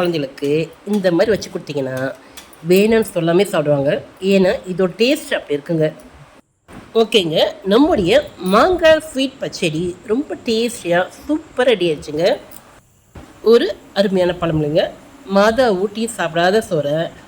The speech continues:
மாங்காய் ஊட்டின்னு சொல்லுவாங்க. இதோட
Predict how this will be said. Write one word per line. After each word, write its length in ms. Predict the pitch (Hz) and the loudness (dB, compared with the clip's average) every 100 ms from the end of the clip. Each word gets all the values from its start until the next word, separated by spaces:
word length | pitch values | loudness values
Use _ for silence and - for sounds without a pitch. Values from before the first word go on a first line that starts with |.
| - - | -18 -2
மாங்காய் 340 | 175 254 254 160 | 0 2 2 0
ஊட்டின்னு 340 | 160 160 180 185 | -2 -4 -8 -6
சொல்லுவாங்க. 360 | 160 147 147 202 - - - - - - _ _ - - - 190 | -4 -4 -2 -4 -6 -16 -20 -20 -20 -20 _ _ -20 -20 -10 0
இதோட 220 | 190 190 | 4 4